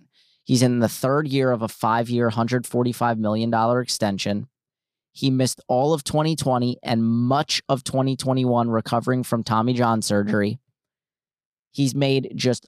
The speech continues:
fourteen starts between the regular season and postseason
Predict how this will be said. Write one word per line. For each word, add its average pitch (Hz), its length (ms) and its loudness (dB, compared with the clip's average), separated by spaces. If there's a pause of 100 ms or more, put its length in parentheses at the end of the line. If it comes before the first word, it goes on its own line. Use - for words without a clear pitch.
fourteen 147 960 0
starts 120 500 0
between 123 340 0
the 113 100 2
regular 127 460 0
season 127 520 0
and 110 260 -4
postseason 110 720 0